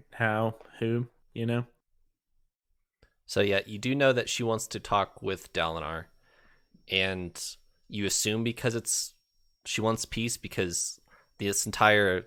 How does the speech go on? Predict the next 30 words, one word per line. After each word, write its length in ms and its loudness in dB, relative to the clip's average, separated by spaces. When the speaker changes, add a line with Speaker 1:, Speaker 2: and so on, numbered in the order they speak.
Speaker 2:
this 160 -6
entire 300 2
interlude, 640 0
she's 180 -6
talking 260 2
about 220 0
how 320 2
desolate 680 0
and 380 -6
depressing 720 -4
Narak 480 0
is 520 -4
now. 440 0
They, 220 0
they 80 -2
used 220 -6
to 60 0
have 140 2
so 160 -2
many, 280 -6
so 180 -6
many 120 -4
singers 500 -4
there, 300 0
and 240 -8
now 420 -2
they, 520 -2
they 120 0
don't. 300 -2
So 380 -8